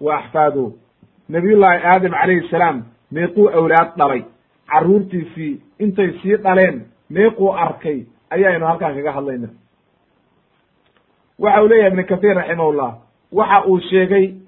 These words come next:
al-Imaam Abu Jacfar Ibnu Jariir wuxuu soo guuriyey taariikhdiisa, anna Xawaa waladat liAadam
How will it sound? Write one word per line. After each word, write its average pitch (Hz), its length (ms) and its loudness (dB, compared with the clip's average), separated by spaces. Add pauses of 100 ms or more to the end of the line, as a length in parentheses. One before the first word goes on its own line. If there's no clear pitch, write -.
(220)
al-Imaam 185 540 0
Abu 165 220 -4
Jacfar 170 460 -4 (380)
Ibnu 165 300 -10
Jariir 185 320 2 (360)
wuxuu 175 300 -12
soo 220 180 6
guuriyey 185 440 0
taariikhdiisa, 165 720 -2 (720)
anna 220 300 0
Xawaa 208 680 4 (240)
waladat 165 500 0 (380)
liAadam 160 760 0